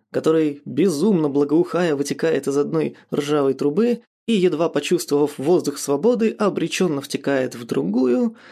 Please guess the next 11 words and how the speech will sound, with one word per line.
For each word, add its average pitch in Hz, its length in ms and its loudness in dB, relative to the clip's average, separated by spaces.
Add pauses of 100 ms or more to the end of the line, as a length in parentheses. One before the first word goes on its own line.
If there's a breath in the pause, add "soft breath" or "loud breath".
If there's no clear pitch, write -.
(200 loud breath)
Так 156 180 -4
вот, 139 280 0
если 135 260 -2
перейти 160 400 0
хлипкий 160 460 -2
мостик 175 600 0
и 180 220 0
снова 196 360 0
взять 139 380 -2
несколько 131 600 -6
вбок, 190 500 -2